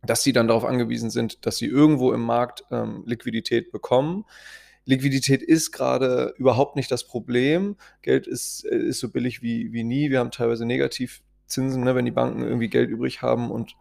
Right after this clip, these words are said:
und, und ihr Geld über Nacht parken müssen, dann haben wir, äh, teilweise negative Overnight-Zinsen im, im Interbankenmarkt.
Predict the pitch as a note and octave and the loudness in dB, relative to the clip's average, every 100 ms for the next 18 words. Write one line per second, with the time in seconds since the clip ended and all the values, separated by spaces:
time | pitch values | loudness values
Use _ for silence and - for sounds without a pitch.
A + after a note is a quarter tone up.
0 | - A#2+ A2+ B2 B2 A2 A#2+ A#2+ A2+ A2+ | -6 -4 -4 -6 -4 0 0 2 0 0
1 | B2+ - - - B2 C3 C3 B2+ A#2 C3 | -2 -6 -14 0 2 2 0 -6 -6 -6
2 | B2+ B2 A2+ A#2 A#2 A#2 A2+ A2+ - _ | -4 -4 -4 -6 -6 -4 -2 -4 -6 _
3 | _ _ - - - - A2+ A#2 A2+ A#2+ | _ _ -8 -8 -8 -4 2 2 2 2
4 | A#2+ A#2 A#2+ A#2 A#2+ B2+ B2+ - _ - | 2 2 0 0 2 2 2 -2 _ -4
5 | C3 B2 B2+ B2 A#2+ A#2 A#2+ A#2 A2+ A2+ | -4 -2 -4 -2 -2 -2 -4 -2 0 2
6 | C3 D3+ D3 C#3+ C#3+ | 0 0 2 2 0